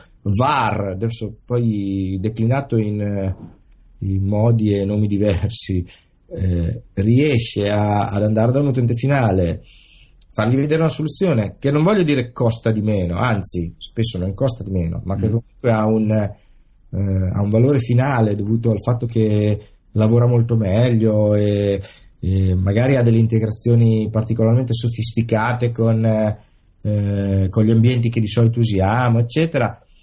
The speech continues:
Speaker 1: Ovviamente, eh, alla fine, cioè, eh, viene ripagata questa cosa.
Speaker 2: Mm-hmm.
Speaker 1: Io, io lo facevo quando, eh, in passato avevo il mio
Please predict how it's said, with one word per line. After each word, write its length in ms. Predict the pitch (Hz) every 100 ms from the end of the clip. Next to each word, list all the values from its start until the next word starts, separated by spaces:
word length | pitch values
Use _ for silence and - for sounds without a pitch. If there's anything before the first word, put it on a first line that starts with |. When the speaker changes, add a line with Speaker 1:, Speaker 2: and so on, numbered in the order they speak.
| _ _ _ _ _ _ _ _ _ -
Speaker 1:
Ovviamente, 960 | 123 147 170 147 156 131 123 113 117 _
eh, 720 | - 101 104 101 98 95 95
alla 240 | - 113 143
fine, 760 | - 139 143 131 117 107 - _ _
cioè, 300 | _ 113 101 107
eh, 320 | 104 101 - - -
viene 240 | 110 131 131
ripagata 540 | 120 127 165 113 98
questa 240 | 95 -
cosa. 520 | 87 95 87 82 82 101
Speaker 2:
Mm-hmm. 80 | 101
Speaker 1:
Io, 140 | - 131
io 200 | - 180
lo 100 | 139
facevo 480 | 117 117 147 135 117
quando, 800 | 127 139 127 123 117 113 113 -
eh, 320 | 107 104 101 -
in 160 | 107
passato 760 | 107 - - 131 117 104 95 - - - _ _ _ _ _ _ -
avevo 340 | 104 104 110
il 40 | 107
mio 540 | 113 120 107 98 98